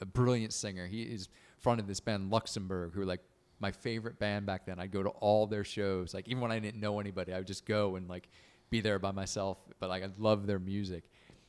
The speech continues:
I s-, I've seen them so many times. But he did his first solo set ever that night, and I was like,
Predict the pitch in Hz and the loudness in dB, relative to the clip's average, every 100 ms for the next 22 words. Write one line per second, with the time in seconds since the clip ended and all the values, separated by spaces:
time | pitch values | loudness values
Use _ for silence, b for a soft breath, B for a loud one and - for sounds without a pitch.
0 | B - 104 - 117 - 113 101 90 85 | B -6 -4 -2 -2 -4 -6 -6 -8 -10
1 | - - - - 110 104 98 92 - 95 | -10 -4 -4 -2 -4 -4 -4 -6 -4 -2
2 | 87 80 - B B B B B - 104 | -2 -6 -12 B B B B B -8 -6
3 | - 127 123 107 101 - 123 107 - - | -6 -4 -2 -2 -2 -2 0 0 -2 -6
4 | - - 113 139 104 - 95 101 160 110 | -4 2 4 6 4 0 -2 0 0 -2
5 | 92 95 - - - 101 95 98 92 | -4 -6 -8 -8 -8 -8 -8 -8 -10